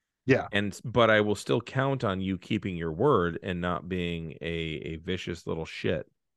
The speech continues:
Speaker 1: Yeah.
Speaker 2: Um, and unfortunately, that's precisely
Speaker 1: Vicious
Speaker 2: what
Speaker 1: little
Speaker 2: happened.
Speaker 1: shit.
Speaker 2: Yeah.
Speaker 1: Yeah. So,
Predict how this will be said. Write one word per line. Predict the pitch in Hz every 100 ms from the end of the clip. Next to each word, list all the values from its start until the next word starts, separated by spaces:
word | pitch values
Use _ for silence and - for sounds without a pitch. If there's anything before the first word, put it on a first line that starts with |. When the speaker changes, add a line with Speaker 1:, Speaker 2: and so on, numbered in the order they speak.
| _ _ _
Speaker 1:
Yeah. | 135 90
Speaker 2:
Um, | 80 78 76 -
and | 87
unfortunately, | 82 - 170 185 - 107 90 87 85 85 _ _ _ _ _
that's | 78 78
precisely | - 127 143
Speaker 1:
Vicious | 135 131 127
Speaker 2:
what |
Speaker 1:
little | 113 92
Speaker 2:
happened. |
Speaker 1:
shit. | - 156 110 - _ _ 82
Speaker 2:
Yeah. | 76
Speaker 1:
Yeah. | - - _ _ _ _ _ _ _ _ _
So, | - - 160 151 135